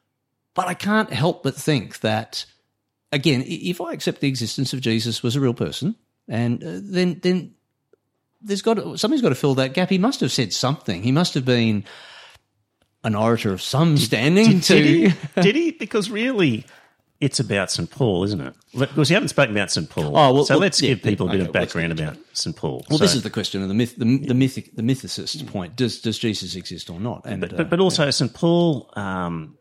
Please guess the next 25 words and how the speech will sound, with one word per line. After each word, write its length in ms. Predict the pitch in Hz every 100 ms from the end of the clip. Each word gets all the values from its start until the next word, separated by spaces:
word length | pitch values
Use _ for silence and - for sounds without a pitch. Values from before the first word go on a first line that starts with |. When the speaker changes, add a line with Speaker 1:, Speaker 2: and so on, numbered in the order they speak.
| _ _ _ -
Speaker 2:
the 100 | 107
Apostle 340 | - 143 95
Paul, 440 | - 78 73 73 _ _ _
he 260 | - 156 214
lived 400 | 131 78 76 - - -
from 640 | - 95 87 82 82 73
about 360 | 85 78 78 -
four 360 | - 98 95 82
B 180 | 85 82
C 260 | - 80 73
E 300 | 76 71 76 -
to 160 | 95
around 440 | 82 80 78 78 -
sixty-two 840 | - - - 160 - 95 78 78 - -
to 100 | -
sixty-four, 960 | - - - 78 - 80 78 71 71 _ _ _ _ _ _ _ -
um, 400 | 76 69 69 - _
C 200 | - 78
E. 300 | 71 - - -
Speaker 1:
Yeah. 80 | -
Speaker 2:
So, 360 | - - 82 82 - - - _ _ _
uh, 500 | 98 92 85 85 87 - _ _ _
so 480 | - - 110 107 95 - _ _ _ _ _ _ _ _ -
he 240 | 92 123 110
was, 240 | 87